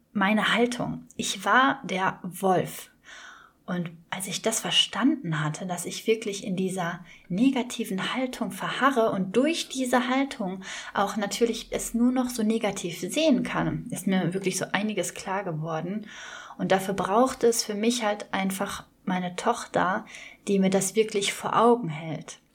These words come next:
Nur ganz so leicht war es dann für mich auch nicht, diese Haltung einfach zu verlassen, denn ich bin ja kein Roboter und ich drück jetzt einen Knopf und sag, "So, ab jetzt, ähm, bist du halt nicht mehr der Wolf, sondern jetzt machst du mal hier einen auf Giraffe."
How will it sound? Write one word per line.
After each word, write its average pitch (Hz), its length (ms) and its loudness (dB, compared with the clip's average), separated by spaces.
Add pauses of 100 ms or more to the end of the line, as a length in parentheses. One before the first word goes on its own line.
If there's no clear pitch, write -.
Nur 185 200 -2
ganz 185 240 2
so 185 80 0
leicht 170 500 2
war 170 140 4
es 190 120 -4
dann 175 400 0
für 185 200 -4
mich 180 320 -2
auch 165 240 0
nicht, 240 280 2
diese 196 260 -4
Haltung 180 320 -8
einfach 185 320 -6
zu - 140 -2
verlassen, 220 540 0
denn 175 300 0 (420)
ich - 200 -4
bin 208 100 0
ja 190 80 2
kein 180 200 -4
Roboter 220 500 2
und 180 120 -6
ich - 80 -12
drück 190 200 -8
jetzt 196 180 -6
einen 185 80 -10
Knopf - 340 -2
und 190 80 -6
sag, 180 200 -2
"So, 240 300 4
ab - 220 -2
jetzt, - 480 2
ähm, 196 360 -6
bist 196 240 -6
du 202 60 -2
halt 170 180 0
nicht 254 200 4
mehr 269 80 2
der 226 180 2
Wolf, 214 320 2
sondern 180 280 -4
jetzt 175 140 -8
machst 185 260 -2
du 180 40 0
mal 185 100 0
hier 196 140 -2
einen 160 140 4
auf 160 140 0
Giraffe." 240 560 2